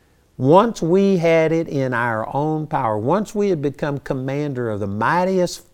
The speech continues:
uh, army on the face of the planet at that time, we would have taken that position, we would have taken that army, we would have gone back to our father's house,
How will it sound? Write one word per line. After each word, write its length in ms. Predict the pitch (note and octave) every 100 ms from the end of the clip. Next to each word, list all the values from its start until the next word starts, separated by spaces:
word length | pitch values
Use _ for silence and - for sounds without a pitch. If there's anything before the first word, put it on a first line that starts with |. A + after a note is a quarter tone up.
| A3
uh, 400 | C3 B2+ A#2+ G#2+
army 480 | C3 D3 E3 E3+ E3
on 200 | B2+ A2
the 80 | G2
face 420 | - C#3 D#3 -
of 160 | C#3+
the 80 | C3
planet 540 | - - C#3 A#2+ G2+ G2 - - _
at 180 | A2+ A2+
that 260 | A#2 A#2 -
time, 240 | B2 G#2+ - _ _
we 320 | B2 D#3+ G#3
would 240 | A3 E3 B2+
have 160 | -
taken 460 | - D#3 D#3+ E3 D#3+
that 280 | C#3+ E3 -
position, 600 | G3+ C#3 A2 - G#2 G#2+
we 160 | F3+
would 160 | F#3 C3+
have 120 | A2
taken 340 | C#3+ C#3+ C#3
that 260 | C3+ D3+ -
army, 360 | B2 G#2 G#2 G#2+
we 220 | B2+ G#3+
would 220 | G3 A#2+
have 120 | G2+
gone 360 | A2 A#2 G#2+ G2
back 480 | - D3+ F3+ - - - _ -
to 100 | A#2
our 240 | C3+ D#3
father's 580 | - C#3+ D#3 E3 E3+ E3
house, 340 | B2+ A2 A2+